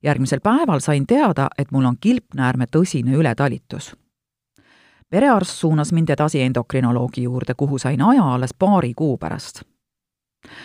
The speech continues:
Kuid naine ei jätnud. Ta helistas otse arstile ja ütles, et ei jaksa nii kaua oodata.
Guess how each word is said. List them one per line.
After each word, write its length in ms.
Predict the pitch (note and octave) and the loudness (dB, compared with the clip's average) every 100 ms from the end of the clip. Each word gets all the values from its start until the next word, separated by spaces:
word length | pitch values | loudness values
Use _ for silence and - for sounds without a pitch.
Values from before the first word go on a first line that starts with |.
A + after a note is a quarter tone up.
| - - - | -20 -18 -8
Kuid 120 | C#3+ | -2
naine 300 | E3+ A3+ D#3 | 4 4 4
ei 80 | C3+ | 0
jätnud. 500 | C#3+ - - - - _ | -4 -6 -16 -16 -20 _
Ta 120 | - C3+ | -6 -2
helistas 500 | C#3+ C#3+ - C3 - | 0 -2 -2 -4 0
otse 320 | D3 D3+ - | -2 -2 0
arstile 560 | C3+ C#4 - D#3 C3+ B2+ | 0 0 -2 -2 0 0
ja 120 | C3+ | 0
ütles, 320 | D#3 - B2 | -2 -2 -2
et 200 | C3 - | -4 -2
ei 180 | C#3+ C3 | -4 0
jaksa 360 | D#3+ - - B2 | -2 -2 -4 -4
nii 140 | C#3+ | -2
kaua 300 | C3 A#2 B2 | -2 -2 0
oodata. 520 | C3 - - - - | 0 -2 -10 -12 -14